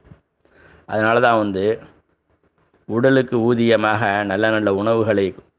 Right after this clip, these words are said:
நாம் உண்ணலாம், அந்த உடலுக்கு உள்ளே இருக்கக்கூடிய உயிருக்கு ஊதியமாக என்னத்தை கொடுக்க முடியும்? புகழைத்தான் கொடுக்க முடியும்.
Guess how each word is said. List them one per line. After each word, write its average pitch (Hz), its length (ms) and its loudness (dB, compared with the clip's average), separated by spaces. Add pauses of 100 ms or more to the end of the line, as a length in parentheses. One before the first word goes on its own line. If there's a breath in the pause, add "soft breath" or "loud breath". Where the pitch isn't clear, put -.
(520)
நாம் 98 340 -4
உண்ணலாம், 101 500 -2 (1000 soft breath)
அந்த 95 580 -4 (180)
உடலுக்கு 120 520 0
உள்ளே 120 340 0
இருக்கக்கூடிய 104 640 -2
உயிருக்கு 117 760 -2
ஊதியமாக 107 460 0 (120)
என்னத்தை 107 260 -2
கொடுக்க 92 260 -6
முடியும்? 85 460 -4 (580)
புகழைத்தான் 123 800 -2
கொடுக்க 98 340 -6
முடியும். 90 520 -4